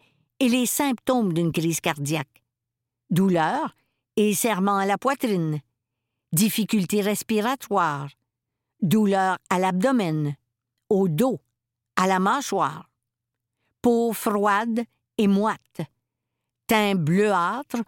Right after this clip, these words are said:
ou plus pâle que d'habitude. Nausée. Abstenez-vous de pelleter si vous souffrez d'une maladie cardiovasculaire ou si vous êtes globalement en mauvaise santé.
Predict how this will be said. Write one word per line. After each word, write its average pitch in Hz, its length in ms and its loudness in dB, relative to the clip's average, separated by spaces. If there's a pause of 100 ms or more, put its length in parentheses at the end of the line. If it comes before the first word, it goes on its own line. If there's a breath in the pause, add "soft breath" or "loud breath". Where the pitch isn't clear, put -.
(260 soft breath)
ou 175 400 2 (100)
plus 226 220 4
pâle 214 280 0
que 214 100 -2
d'habitude. 190 760 0 (680)
Nausée. 185 680 0 (1700)
Abstenez-vous 277 800 -2
de 165 140 0
pelleter 202 680 -2 (300)
si - 200 -2
vous 196 200 0
souffrez 277 680 -2
d'une 180 260 0
maladie 196 520 -2
cardiovasculaire 190 1160 -2 (400 loud breath)
ou 339 120 2
si - 220 -2
vous 262 200 2
êtes 240 240 -2
globalement 202 800 0 (200)
en 277 120 2
mauvaise 190 420 0
santé. 143 480 -6